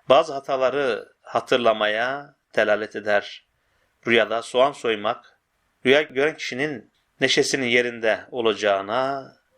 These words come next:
sahip olduklarıyla mutlu olmaya delalet eder. Rüyaların en doğru yorumunu Yüce Yaratıcı bilir. Hayırlı ve güzel rüyalar görmeniz dilek ve temennisiyle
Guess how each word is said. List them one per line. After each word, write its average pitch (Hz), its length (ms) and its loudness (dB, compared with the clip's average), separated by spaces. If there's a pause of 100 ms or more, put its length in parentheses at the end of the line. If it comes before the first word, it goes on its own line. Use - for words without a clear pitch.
(140)
sahip 147 340 2
olduklarıyla 131 640 0
mutlu 117 260 -10
olmaya 107 360 -2
delalet 101 400 0
eder. 98 580 -2 (580)
Rüyaların 120 760 2 (140)
en 156 220 -4
doğru 113 280 -2
yorumunu 104 360 -4
Yüce 107 200 0
Yaratıcı 135 440 -2
bilir. 151 400 -4 (440)
Hayırlı 135 440 0
ve 117 100 -6
güzel 120 380 0
rüyalar 104 320 -2
görmeniz 110 760 -2
dilek 156 260 -2
ve 139 80 2
temennisiyle 113 920 -2